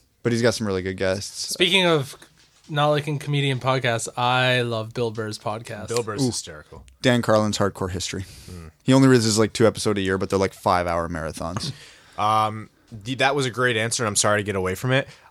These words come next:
Speaker 3: Uh, you know what I show to everyone I
Speaker 2: I
Speaker 3: can
Speaker 2: can't
Speaker 3: on
Speaker 2: believe
Speaker 3: YouTube?
Speaker 2: you like Bill Burr's podcast. It is
Speaker 3: I love
Speaker 2: not
Speaker 3: Bill Burr.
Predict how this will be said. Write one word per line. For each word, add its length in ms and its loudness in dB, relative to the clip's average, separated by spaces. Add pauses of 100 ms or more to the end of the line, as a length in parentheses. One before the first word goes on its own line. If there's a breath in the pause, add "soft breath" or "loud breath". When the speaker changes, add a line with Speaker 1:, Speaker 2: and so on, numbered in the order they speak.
(120)
Speaker 3:
Uh, 40 -8
you 120 -2
know 60 2
what 100 4
I 60 4
show 220 2
to 80 4
everyone 360 -2
I 100 -6
Speaker 2:
I 160 2
Speaker 3:
can 100 -2
Speaker 2:
can't 80 2
Speaker 3:
on 60 0
Speaker 2:
believe 220 2
Speaker 3:
YouTube? 40 0
Speaker 2:
you 100 2
like 240 2
Bill 160 2
Burr's 260 -2
podcast. 560 -6
It 80 -6
is 140 -4
Speaker 3:
I 160 6
love 280 4
Speaker 2:
not 120 -2
Speaker 3:
Bill 120 -4
Burr. 240 -10